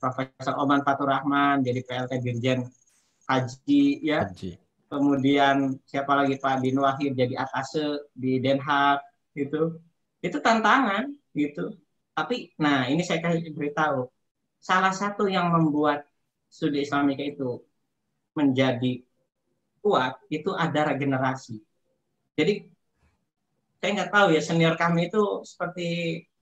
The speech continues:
Speaker 1: pandai sekali mencium kondisi yang akan terjadi, gitu. Ya, walaupun juga tidak, tidak dilakukan secara terencana juga, tiba-tiba saja misalnya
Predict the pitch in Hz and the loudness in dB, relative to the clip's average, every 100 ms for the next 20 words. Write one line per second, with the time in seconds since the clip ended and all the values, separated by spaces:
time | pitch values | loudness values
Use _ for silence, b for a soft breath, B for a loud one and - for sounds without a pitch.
0 | _ - 165 156 156 170 196 185 160 143 | _ -4 0 4 2 2 2 4 4 2
1 | 135 147 147 147 147 143 143 143 _ _ | 0 -2 -2 0 0 0 -2 -6 _ _
2 | _ _ _ _ _ _ _ - 151 143 | _ _ _ _ _ _ _ -2 0 0
3 | 147 147 156 143 139 156 143 135 120 117 | 0 -2 -2 -2 0 0 0 -2 -2 -8
4 | 117 - _ _ _ _ _ _ _ _ | -14 -20 _ _ _ _ _ _ _ _
5 | _ _ - 165 160 170 170 233 208 165 | _ _ 0 4 6 6 4 2 2 2
6 | 160 165 160 139 143 - _ _ _ 156 | 0 0 2 4 2 0 _ _ _ -4
7 | 143 143 143 135 131 - 143 143 - 139 | 0 2 2 0 -2 -8 -10 -10 -4 -2
8 | 135 135 131 139 143 143 135 151 214 - | 0 -2 -2 -4 -2 0 -2 0 0 0
9 | 139 - _ - 143 151 156 170 170 165 | -4 -4 _ -8 -4 -2 -2 -2 0 0
10 | 208 185 165 165 196 190 | 0 -2 -4 -2 -4 -6